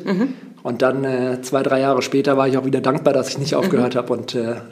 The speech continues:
Speaker 2: das Handwerkszeug dann zumindest ein bisschen noch konnte.
Speaker 1: Mhm. Spielst du noch in deiner Freizeit?
Speaker 2: Ich spiel noch, ähm, allerdings nur noch so für mich. Also ab und zu mal daheim abends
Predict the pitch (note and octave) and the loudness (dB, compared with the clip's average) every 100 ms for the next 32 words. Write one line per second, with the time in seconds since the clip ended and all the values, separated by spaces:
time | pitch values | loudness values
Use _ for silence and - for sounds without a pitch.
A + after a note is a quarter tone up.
0 | - A2+ - F3 F3 C#3 C#3 - B2 - | -6 -2 2 4 4 2 0 -2 -2 0
1 | A#2 A2 A2 A2+ G#2+ - A2+ - A#2 A2 | -4 -4 -8 -6 -8 -10 -10 -8 -6 -8
2 | - - - A3+ G#3+ C4+ - - - - | -8 -4 2 4 4 2 -2 -14 -18 -14
3 | - A3+ - C#4+ E4 F4 - - - G#3 | -2 -2 2 2 2 -2 -10 -20 -4 0
4 | G#3 A3+ - A3+ - D4+ - - - _ | 0 0 -2 -4 -2 -6 -8 -20 -20 _
5 | _ _ _ - - C#3 F3 G3 A3+ - | _ _ _ -2 -2 4 4 6 2 2
6 | - - D3 D3+ D3 D3 D3 D3 D#3+ - | -4 4 6 6 4 0 0 -2 -6 -12
7 | - - - C#3 C#3 C#3 - D3+ C#3 A#2+ | -20 -20 -2 2 4 2 2 0 0 -2
8 | B2 B2 A#2 - - - - A#2+ A#2 A#2 | -4 -4 -2 -2 -4 -6 -4 -2 0 0
9 | B2 B2+ B2+ A#2+ A#2+ A#2+ A2+ - - - | 0 -2 -2 -6 -6 -6 -6 -14 -20 -20
10 | _ _ A#2+ A#2 A#2+ A#2 A2 C3 B2+ C3+ | _ _ 2 4 4 2 2 0 0 0
11 | B2+ B2 B2+ A#2+ - - | 0 0 -2 -6 -10 -14